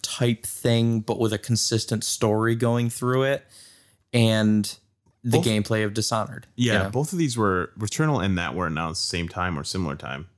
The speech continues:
Speaker 1: Yeah,
Speaker 2: The
Speaker 1: very, very
Speaker 2: first
Speaker 1: close
Speaker 2: time.
Speaker 1: together.
Speaker 2: So, like, when I saw both of them, I was like, they, like, them having, like, similar ideas for story of, like, re-,
Speaker 1: Yeah.
Speaker 2: you know, death looping,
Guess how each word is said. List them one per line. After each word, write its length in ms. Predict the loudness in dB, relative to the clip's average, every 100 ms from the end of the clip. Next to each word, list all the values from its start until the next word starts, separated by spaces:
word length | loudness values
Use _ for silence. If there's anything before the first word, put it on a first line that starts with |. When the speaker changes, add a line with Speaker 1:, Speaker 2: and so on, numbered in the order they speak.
| _ _
Speaker 1:
Yeah, 200 | 4 6
Speaker 2:
The 100 | 6
Speaker 1:
very, 140 | 2
very 200 | 0 -2
Speaker 2:
first 120 | -2 -2
Speaker 1:
close 160 | -2
Speaker 2:
time. 60 | -2
Speaker 1:
together. 360 | -2 -4 -6 -6
Speaker 2:
So, 240 | 0 2
like, 340 | 2 0 -6 -4
when 140 | -2
I 100 | 0
saw 220 | -2 -2
both 280 | -2 -4 -2
of 40 | 0
them, 120 | 0
I 140 | -2
was 120 | -6 -8
like, 260 | -10 -14 _ -20 -20 _ _ _
they, 320 | 0 2 0 -2
like, 180 | -4 -2
them 140 | -2
having, 260 | -2 -2 -2
like, 160 | -4 -4
similar 720 | -2 2 2 2 0 -4 -8 -14 _ _ -4
ideas 800 | -2 -2 -2 -2 -2 -2 -6 -12
for 160 | -12 -8
story 360 | -4 0 0 0
of, 100 | -2
like, 200 | -4 -6
re-, 360 | -6 -4 -4 -8 -2
Speaker 1:
Yeah. 220 | -2 -2 -6 -20 _ -4
Speaker 2:
you 140 | 0
know, 200 | 0 -2 -6
death 240 | -4 -4 0
looping, 440 | 0 0 -2 -4